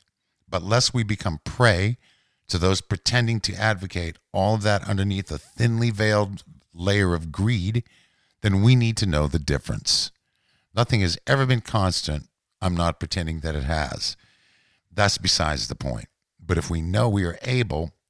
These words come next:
and we are fueled with the drive, then we can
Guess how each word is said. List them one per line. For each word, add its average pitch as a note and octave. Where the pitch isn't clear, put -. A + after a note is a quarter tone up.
and A#2+
we F2+
are E2
fueled F#2
with F#2+
the F#2
drive, E2+
then F2+
we G2+
can G#2+